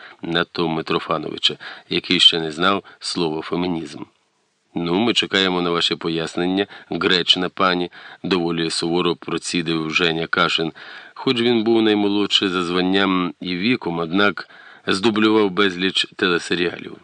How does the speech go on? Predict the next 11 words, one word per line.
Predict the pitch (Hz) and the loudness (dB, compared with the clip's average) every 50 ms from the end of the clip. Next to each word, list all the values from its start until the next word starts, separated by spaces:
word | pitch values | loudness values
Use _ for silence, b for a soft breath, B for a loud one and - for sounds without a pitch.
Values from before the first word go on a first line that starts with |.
| - - - | -20 -14 -8
Лише | - 95 98 107 113 - 151 147 | -4 0 2 4 4 4 2 2
тут | - 143 - - | -2 -4 -4 -2
Аня | 131 127 127 120 110 | -2 0 2 2 0
здогадалася, | 101 107 107 101 101 95 101 101 98 95 - - 98 85 B B B B B B B B B B B _ - - | 2 2 2 2 2 2 0 0 0 -2 -2 -2 -2 -2 B B B B B B B B B B B _ -10 -6
ем, | - 85 85 82 78 - _ _ | -4 -2 -2 -4 -4 -8 _ _
підкопилити | - 104 95 - - _ - - 104 90 - _ - 101 104 110 110 110 104 - - 107 101 92 | -4 -2 -2 -2 -6 _ -2 0 0 0 0 _ 0 2 2 2 2 2 0 -2 -2 -2 -2 -2
сукню, | - - - - 85 80 - - - 87 85 85 82 76 - | -4 -6 -4 -4 -4 -6 -6 -8 -6 -4 -2 -2 -2 -2 -2
поза | - 90 85 76 - 92 | -2 0 0 2 2 2
як... | 87 87 95 98 98 - - - - - - - _ _ _ _ _ _ - - | 2 4 2 2 2 0 -2 -6 -8 -8 -8 -12 _ _ _ _ _ _ -18 -4
Та | - 92 90 92 | 0 2 4 4
виявилася | 101 101 95 82 82 82 82 82 82 80 - - 92 90 85 | 4 2 0 0 0 -2 -2 -4 -4 -4 -2 0 0 0 0